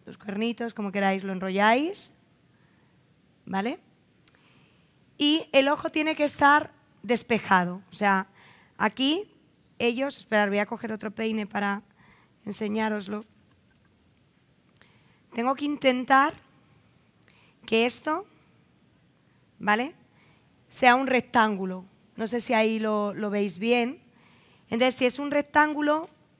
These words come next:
aquí también tiene que ser, o intentar que sea, un poquito otro, la unión del rectángulo. Entonces, si aquí necesito que esté bajito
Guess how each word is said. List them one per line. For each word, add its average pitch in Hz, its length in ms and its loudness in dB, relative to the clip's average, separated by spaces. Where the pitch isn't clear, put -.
aquí 226 240 -4
también 269 480 2
tiene 247 260 0
que 247 100 -2
ser, 262 400 -4
o - 140 -6
intentar 202 420 -2
que 240 140 -4
sea, 254 360 2
un - 60 -14
poquito 214 460 -6
otro, 202 460 -6
la 202 140 -6
unión 202 280 -4
del 190 220 -4
rectángulo. 196 560 -8
Entonces, 214 540 -6
si - 240 2
aquí 247 240 2
necesito 302 540 -2
que 220 80 -6
esté 240 240 -4
bajito 240 600 -4